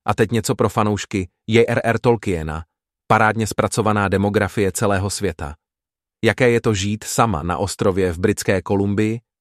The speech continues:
Jak může vypadat dům uprostřed lesa, když si ho staví architekti? Nebo raději týden chození po Andách? A to je tentokrát vše.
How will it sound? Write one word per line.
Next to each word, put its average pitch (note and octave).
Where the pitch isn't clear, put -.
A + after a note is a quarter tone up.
Jak B2
může C#3+
vypadat A#2+
dům A#2
uprostřed G#2+
lesa, G#2
když G#2+
si B2+
ho G#2+
staví G#2
architekti? G2
Nebo A#2+
raději A#2
týden A#2+
chození A2
po -
Andách? F#2+
A G#2+
to B2
je G#2+
tentokrát G2+
vše. -